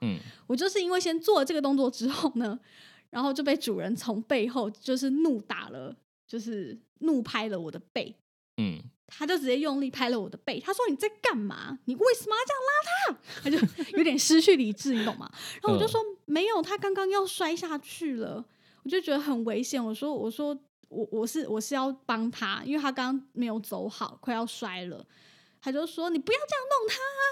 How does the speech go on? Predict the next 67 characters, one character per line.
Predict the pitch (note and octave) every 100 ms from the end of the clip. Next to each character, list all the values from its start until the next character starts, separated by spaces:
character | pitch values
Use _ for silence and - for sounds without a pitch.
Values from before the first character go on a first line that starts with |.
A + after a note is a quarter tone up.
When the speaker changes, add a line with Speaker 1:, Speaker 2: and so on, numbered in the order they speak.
| A#4+
Speaker 2:
什 | - D#4+
么 | D4+
的， | F4+
你 |
为 | F4 D#5+
什 | D5
么 | B4+
要 |
勒 | C5+ C#5 D5
他 | C#5+
脖 | F4+ F#4
子？” | G4 D#4 -
反 | A3+
正 |
就 | C#4+ D4
很 | B3+
生 | G#3 G#3 G3+
气， | - A3+ - - - -
然 | A3
后 | A#3+
就 | B3 B3+
还 | A3+
打 | G#3 F3 F#3
我。 | G3+
Speaker 1:
嗯。 |
Speaker 2:
然 | A3+
后 |
当 | C#4+ D4+
下 | F4+
其 | C4
实 | G#3+
我 | B3
蛮 | G#3+ F#3+
不 | A3
高 | - F#3 A3
兴 | - A3 -
的， | - - - - -
我 | C4+
就 |
觉 | F4+ D4
得 | C#4+ - -
：“你 | C4+
干 | - A4
嘛 | C#4
打 | D4 D4 A3
我 | D#4+ F#4 B3
啊？ | A#3 A#3+
我 | D#4
救 | G#4+ F4
你 | C4
的 |
狗， | C4+ B3+
你 | A3
还 | A3
要 | A3
打 | C#4+ G3+ -
我？” | - A3 - -
可 | -
是 | A#3+ D#4+ D#4 - C5 -
事 | - G4+ F#4+
后 | D4+
想 | C4+ G#3+
想 | B3 G3+
啦， | B2 B2
Speaker 1:
<laughs> |
Speaker 2:
可 | A#3
能 | G#3+ G3+ A3